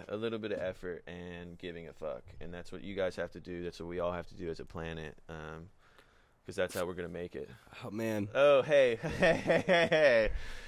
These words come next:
Speaker 1: Breakfast beer splash. Breakfast beer splash.
Speaker 2: Yeah, dude. That's a,
Speaker 1: Um,
Speaker 2: that is actually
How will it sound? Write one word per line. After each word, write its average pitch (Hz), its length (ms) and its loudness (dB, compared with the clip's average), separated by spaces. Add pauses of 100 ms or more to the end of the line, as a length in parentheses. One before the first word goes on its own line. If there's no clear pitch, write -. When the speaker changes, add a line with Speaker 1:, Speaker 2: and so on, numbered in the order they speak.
(220)
Speaker 1:
Breakfast 135 460 6
beer 123 320 12
splash. 117 720 12
Breakfast 127 440 10
beer 113 220 10
splash. 95 760 8
Speaker 2:
Yeah, 120 220 2
dude. 120 240 -2 (240)
That's 170 260 4
a, 117 600 6
Speaker 1:
Um, 80 80 -10 (180)
Speaker 2:
that 180 300 6
is 262 160 2
actually 160 1000 4